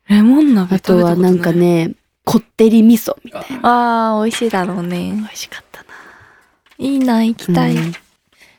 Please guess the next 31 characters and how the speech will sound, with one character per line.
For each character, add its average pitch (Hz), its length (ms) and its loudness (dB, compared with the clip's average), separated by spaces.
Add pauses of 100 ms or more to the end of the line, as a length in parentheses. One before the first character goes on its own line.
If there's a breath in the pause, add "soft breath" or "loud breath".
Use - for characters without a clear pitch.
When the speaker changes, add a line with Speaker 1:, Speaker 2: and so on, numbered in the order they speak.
Speaker 1:
東 285 180 0
京 294 160 -2
都 220 120 -4
四 220 220 -2
十 208 140 -4
五 202 120 -4
歳 190 180 -6
男 196 220 -6
性。 - 220 -10
今 269 260 0
週 262 240 -2
の 254 120 -2
告 - 280 -8
知、 - 300 -8 (120)
う 349 140 2
ー 330 40 -2
た - 140 -4
ん 208 160 -8
さ - 140 -8
ん - 60 -10
か - 120 -6
ら - 100 -4
で - 80 -4
す。 330 60 2
Speaker 2:
う - 80 4
ん。 - 100 -8 (360 soft breath)
Speaker 1:
れ 269 100 0
い 269 40 -4
ち - 100 -8
ゃ 208 100 0
ん、 196 120 -10